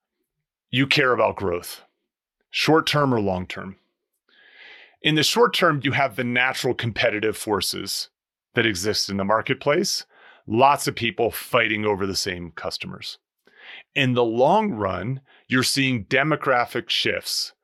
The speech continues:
ones that can be concerning about overall growth. So we've mentioned some of those, a lower birth rate, for example, a graying population. I believe that singles are a solution to both of those problems.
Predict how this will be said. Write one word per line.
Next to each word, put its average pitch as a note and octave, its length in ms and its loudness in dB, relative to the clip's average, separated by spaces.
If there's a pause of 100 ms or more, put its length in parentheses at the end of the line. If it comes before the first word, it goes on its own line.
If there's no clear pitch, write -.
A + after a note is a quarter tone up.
(260)
ones C#3+ 440 4
that B2+ 180 -2
can A2 160 -8
be G#2+ 180 -2
concerning G#2+ 920 0 (340)
about A2 380 2
overall G#2+ 500 2
growth. F2+ 520 -6 (300)
So - 160 -8
we've F#2 200 -2
mentioned A#2+ 340 0
some F#2+ 200 -2
of F2+ 40 -4
those, F2 320 -6
a G#2+ 60 -2
lower G2+ 320 2
birth C#3+ 320 -2
rate, G2 220 -2
for G2 160 -8
example, F#2+ 580 -8 (540)
a B2+ 60 4
graying G2+ 480 2
population. G#2+ 840 -2 (1600)
I D3 180 6
believe E3 360 2
that C3+ 120 -2
singles C3 420 0
are A#2+ 80 4
a G#2 40 -2
solution A2+ 460 -2
to - 80 -2
both G#2 320 2
of F#2 120 -8
those F2+ 200 -2
problems. F2+ 600 -6